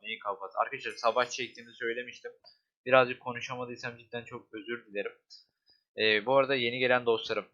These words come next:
yüz kırk bir aboneye ulaştık şu an bu videoyu çekerken. Belki bu videoyu attığımda yüz elliyi geçmiş olabiliriz belki. Sizlerden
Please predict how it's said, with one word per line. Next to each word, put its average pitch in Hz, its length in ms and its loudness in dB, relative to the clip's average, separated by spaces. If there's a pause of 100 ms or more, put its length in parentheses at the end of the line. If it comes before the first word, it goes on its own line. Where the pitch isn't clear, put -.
yüz 104 200 -12
kırk - 240 -12
bir 131 80 2
aboneye 117 320 2
ulaştık 104 380 0
şu 120 120 0
an 113 120 -2
bu 110 120 -10
videoyu 110 280 -4
çekerken. 110 580 -4
Belki 113 260 -4
bu 113 160 -12
videoyu 110 280 0
attığımda 107 420 -2
yüz 110 200 -6
elliyi 104 360 -8
geçmiş 104 480 -12
olabiliriz 98 600 -8
belki. 101 320 -6 (600)
Sizlerden 139 520 2